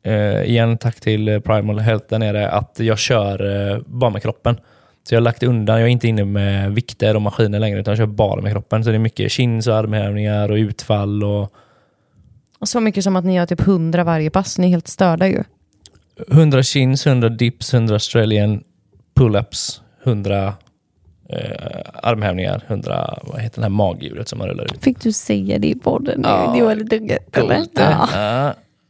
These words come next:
Speaker 1: Ja, men första gången jag gjorde det här, då var, var jag så här, hur? Den här typen av träning, det är inte möjligt. Man kan inte göra hundra chins på en gång.
Speaker 2: Mm.
Speaker 1: Och det, alltså, fick kämpa mig igenom det här.
Speaker 2: Mm.
Speaker 1: Då var det bara hundra chins en gång.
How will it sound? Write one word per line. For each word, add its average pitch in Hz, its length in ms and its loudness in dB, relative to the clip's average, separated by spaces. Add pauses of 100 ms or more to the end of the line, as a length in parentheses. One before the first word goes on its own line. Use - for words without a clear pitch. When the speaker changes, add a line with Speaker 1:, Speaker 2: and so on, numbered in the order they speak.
Speaker 1:
Ja, 139 120 2
men 127 120 4
första 131 260 0
gången 165 120 2
jag 151 60 2
gjorde 120 120 2
det 107 40 4
här, 90 80 2
då 95 80 0
var, 110 320 2
var 104 120 2
jag 95 80 -2
så - 80 -8
här, - 80 -10 (360)
hur? 139 760 2 (640)
Den 123 200 2
här 131 200 4
typen 101 220 -6
av 104 40 -2
träning, 95 220 -2
det 107 60 0
är 107 40 0
inte 98 120 -4
möjligt. 95 280 -4
Man 113 100 -4
kan - 60 -2
inte 107 80 -4
göra 90 160 -8
hundra - 280 -4
chins - 340 -14 (100)
på - 60 -2
en 76 80 -2
gång. 80 140 -10 (400)
Speaker 2:
Mm. 214 300 0 (380)
Speaker 1:
Och 120 200 4
det, 113 260 2
alltså, 101 220 0
fick - 120 -8
kämpa - 400 -2
mig 110 140 2
igenom 107 240 0
det 98 60 0
här. - 200 -4 (200)
Speaker 2:
Mm. 196 140 2 (420)
Speaker 1:
Då 117 160 0
var 110 100 4
det 104 80 0
bara 101 260 0
hundra 98 200 -4
chins - 200 -10
en 110 60 -8
gång. - 80 -4